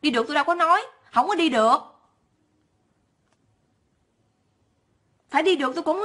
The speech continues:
tôi, tôi mà nếu mà tôi đưa được quý vị đi, tôi đưa hết luôn. Tôi đi không, tôi đưa không được. Làm sao bây giờ? Ai cũng muốn chạy hết. Đã tôi nói rồi, bây giờ Campuchia nó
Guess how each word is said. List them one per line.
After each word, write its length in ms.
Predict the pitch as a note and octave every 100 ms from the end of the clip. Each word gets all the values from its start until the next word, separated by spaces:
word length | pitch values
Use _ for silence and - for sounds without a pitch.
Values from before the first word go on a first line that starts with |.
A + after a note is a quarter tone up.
| G#4
tôi, 100 | E4+ -
tôi 100 | -
mà 120 | E4+ C4+
nếu 240 | C#4+ G4+
mà 40 | F4+
tôi 100 | D#4+
đưa 120 | E4
được 180 | C#4 F#4
quý 80 | G4
vị 120 | B3
đi, 220 | D4+ D#4+
tôi 120 | D#4
đưa 140 | E4 E4+
hết 220 | G4 A#4
luôn. 220 | F4+ F4+ - _ _ _ _ _ _ _ _ _ _ _ _ _ _ _ _ _ _
Tôi 100 | -
đi 120 | F4+ F#4+
không, 100 | -
tôi 100 | G4
đưa 80 | F4+
không 180 | F#4+ G4
được. 320 | D4 C#4 F4+ - - _ _ _ _ _ _ _
Làm 200 | C#4+ D4+
sao 200 | F4 E4+
bây 120 | F4+
giờ? 220 | D#4 C#4
Ai 200 | D4 D#4+
cũng 120 | E4 F#4+
muốn 140 | A#4+
chạy 220 | B4 A#3+ E4+
hết. 140 | F#4+ - - -
Đã 120 | D#4+
tôi 120 | E4+
nói 160 | F4 G#4+
rồi, 80 | C#4+
bây 140 | C4+
giờ 100 | D4 B3
Campuchia 540 | D4 D#4 D#4+ D#4+ D#4+
nó 160 | E4